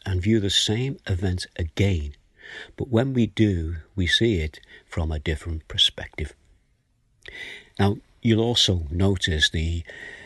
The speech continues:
uh, repeated patterns that we have in Revelation. One of them is the pattern of seven. And we see the importance of the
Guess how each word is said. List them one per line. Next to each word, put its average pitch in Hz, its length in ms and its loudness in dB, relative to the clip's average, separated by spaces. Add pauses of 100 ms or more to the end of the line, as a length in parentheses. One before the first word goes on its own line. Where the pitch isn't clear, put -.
(160)
uh, 147 100 -2
repeated 110 480 4
patterns 90 440 0
that 107 100 -2
we 80 140 0
have 90 420 2
in 87 220 0
Revelation. 95 420 2
One 139 140 2
of 180 160 -4
them 107 200 2
is 98 260 0
the 98 120 -6
pattern 92 360 -2
of 90 220 -2
seven. 80 600 0 (920)
And 101 100 2
we 110 60 6
see 147 220 8
the 143 140 4
importance 104 880 0
of 98 140 0
the 98 180 2